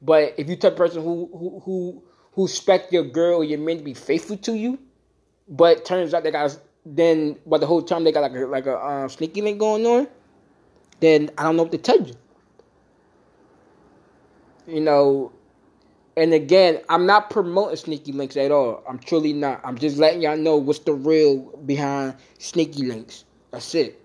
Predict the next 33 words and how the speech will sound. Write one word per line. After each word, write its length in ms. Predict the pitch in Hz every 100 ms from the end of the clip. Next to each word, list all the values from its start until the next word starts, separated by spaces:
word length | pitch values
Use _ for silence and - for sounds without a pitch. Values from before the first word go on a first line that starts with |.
| -
I'm 120 | 123
just 180 | 123 120
giving 260 | 147 156 160
y'all 180 | 156
the, 220 | 160 160 151 _ _ _
how 200 | - 156
to, 200 | 170 165 160 -
like, 220 | 139 147 - _ _ _ _ _
you 120 | 240
know, 380 | 190 135 135 139 _ _ _ _ _ _ _
I'm 100 | 151
not 180 | 175 185
putting 120 | 214
anybody 260 | 208 214 220
on 120 | 240
blast. 580 | 233 208 196 196 - _ _ _ _ _ _ _ _ _ _ 135
I'm 60 |
not 140 | 170 185
giving 160 | 220
no, 400 | 233 240 254 - _ _ _ _ _
none. 420 | 202 220 185 131 120
I'm 100 | 139
just 160 | 165 180
letting 200 | 185 202
y'all 120 | 214
know. 360 | 214 143 117 - -
This, 220 | 156 151
this 440 | 135 147 156 165 190
what 140 | 214
it 100 | 233
is. 400 | 285 170 120 - _ _ _ _ _ _ _ _ _ - -
This 220 | 180 180
is, 120 | 185